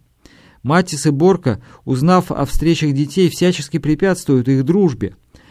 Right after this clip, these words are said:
Но дети видятся тайком и помогают друг другу. "Брат" называет мальчика Ронья. "Сестрёнка моя", вторит девочке Бирк.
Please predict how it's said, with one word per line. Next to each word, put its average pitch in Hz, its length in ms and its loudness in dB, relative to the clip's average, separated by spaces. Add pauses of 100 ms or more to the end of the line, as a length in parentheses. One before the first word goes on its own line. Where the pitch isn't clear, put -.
(180)
Но 135 100 -2
дети 202 280 0
видятся 175 440 0
тайком 160 460 2
и 139 80 -2
помогают 139 580 2
друг 139 260 0
другу. 107 500 0 (500)
"Брат" 156 340 4
называет 131 540 2
мальчика 135 500 0
Ронья. 113 480 0 (400)
"Сестрёнка 180 640 0
моя", 131 320 4
вторит 135 440 0
девочке 143 500 0
Бирк. 117 520 -2